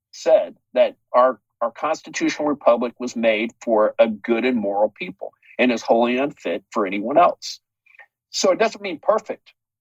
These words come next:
but it does mean moral, meaning you have a certain moral code. And we, we're seeing right now, the way you started the show,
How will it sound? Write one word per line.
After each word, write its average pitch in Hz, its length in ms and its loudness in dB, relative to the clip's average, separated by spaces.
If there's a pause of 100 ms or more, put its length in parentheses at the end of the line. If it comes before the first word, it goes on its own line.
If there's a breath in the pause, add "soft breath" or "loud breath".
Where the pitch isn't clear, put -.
(440)
but 539 140 2
it 294 100 -10
does - 240 2
mean 156 220 -8
moral, 302 380 -2
meaning 233 460 -12 (600)
you - 140 -2
have 147 480 -2
a 127 100 -8
certain 143 460 -10
moral 120 340 -2
code. - 380 -2 (800)
And 113 360 -6 (380)
we, 127 420 -2
we're 131 240 2
seeing 143 340 -4
right 127 240 2
now, 120 380 -2
the 110 80 -12
way 107 140 -2
you 110 80 -4
started 113 420 2
the 110 80 -6
show, 107 460 0